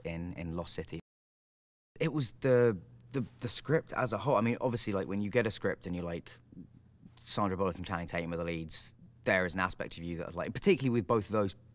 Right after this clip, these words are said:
particular people, where, like, I love most of what they do. Like, I think they make great choices. So immediately you're like, "This is the, interesting and cool." Um, and then,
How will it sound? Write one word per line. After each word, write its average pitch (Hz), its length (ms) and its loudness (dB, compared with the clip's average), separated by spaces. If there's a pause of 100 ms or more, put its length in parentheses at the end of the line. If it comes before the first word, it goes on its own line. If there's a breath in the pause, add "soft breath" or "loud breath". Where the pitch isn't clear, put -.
(200)
particular 92 400 -4
people, - 380 0
where, 90 120 0
like, 90 220 -2 (680 loud breath)
I 98 120 0
love 101 340 0 (600)
most 101 420 0
of 107 80 -2
what 104 120 2
they 104 120 4
do. 120 260 6
Like, 98 220 2
I 90 60 0
think 90 140 -4
they 92 60 0
make 92 220 -2
great 95 320 -2
choices. 107 400 -2
So 98 80 2
immediately 92 420 0
you're 90 120 -2
like, 85 180 -4 (180)
"This - 220 -2
is 85 120 -6
the, - 140 -14 (160)
interesting 90 420 -4
and 82 80 -6
cool." 113 280 0 (400 loud breath)
Um, 92 480 0 (380 loud breath)
and 107 180 0
then, 101 540 2